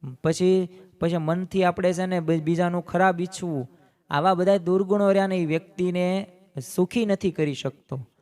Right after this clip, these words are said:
જો તમારે લોંગ ટર્મ સુખી થવું હોય ને તો આવા અનિષ્ટોને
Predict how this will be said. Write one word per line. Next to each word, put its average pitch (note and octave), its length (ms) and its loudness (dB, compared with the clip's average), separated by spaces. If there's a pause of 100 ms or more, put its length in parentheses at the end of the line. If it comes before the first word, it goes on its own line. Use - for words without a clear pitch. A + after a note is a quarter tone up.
(260)
જો F3 120 4
તમારે G3+ 340 2
લોંગ E3 340 2
ટર્મ A3 200 -2
સુખી G#3 340 -4
થવું G#3 260 2
હોય G#3 160 2
ને F#3+ 140 -2
તો F3+ 140 0
આવા E3+ 200 4
અનિષ્ટોને F3+ 760 0